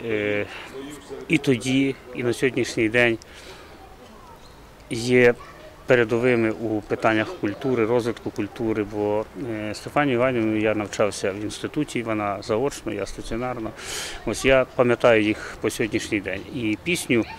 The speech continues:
яку, м, іноді приходиться чути Бориса Олійника, пісню про матір, я, власне, мелодію співаю завжди ту, котру чув від них, а не ту, котру співає сьогодні Таїсія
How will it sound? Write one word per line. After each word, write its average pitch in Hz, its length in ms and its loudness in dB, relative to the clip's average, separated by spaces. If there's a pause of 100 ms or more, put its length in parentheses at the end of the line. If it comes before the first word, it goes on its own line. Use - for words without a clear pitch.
(360)
яку, 117 500 2 (220)
м, 113 480 -8
іноді 117 300 2
приходиться 113 480 -2
чути 131 340 -4
Бориса 117 400 0
Олійника, 110 580 0
пісню - 380 -6
про 107 120 0
матір, 120 400 0 (460)
я, 113 60 0
власне, 113 400 4 (640)
мелодію 117 500 2
співаю 120 440 4
завжди 107 380 0
ту, 131 140 -2
котру 120 300 -6 (160)
чув 110 240 -2
від 117 180 0
них, 113 400 0 (120)
а 110 180 2
не 101 180 -2 (180)
ту, 147 260 -2
котру - 240 -6
співає 107 400 0
сьогодні 110 360 -2 (460)
Таїсія 107 560 2